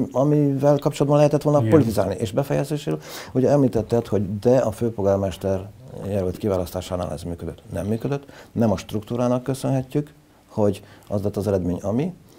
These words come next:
Speaker 1: hanem a közönség, a budapesti közönség bölcs döntésének, mert a budapesti közönség végtire is azt a jelöltet választotta ki, amit a pártok eredetileg egyhangulag valamennyien jelöltek.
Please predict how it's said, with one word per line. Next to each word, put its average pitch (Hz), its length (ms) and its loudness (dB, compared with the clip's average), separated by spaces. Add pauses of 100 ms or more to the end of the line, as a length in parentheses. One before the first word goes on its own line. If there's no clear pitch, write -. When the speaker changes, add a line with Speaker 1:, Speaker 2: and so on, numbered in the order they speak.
(640)
Speaker 1:
hanem 147 380 4
a 117 200 0
közönség, 147 580 4
a 113 40 2
budapesti 113 400 0
közönség 127 460 0
bölcs 95 260 2
döntésének, 104 640 -2
mert 104 160 -2
a 95 60 0
budapesti 101 480 -4
közönség 127 560 -4
végtire 113 440 -4
is 151 300 -6 (340)
azt 120 220 0
a 95 40 0
jelöltet 92 360 -2
választotta 92 480 -6
ki, 156 200 -8 (120)
amit 98 220 -2
a 90 40 -2
pártok 107 440 -6
eredetileg 117 720 -6
egyhangulag 120 720 -2
valamennyien 123 580 0
jelöltek. 110 640 0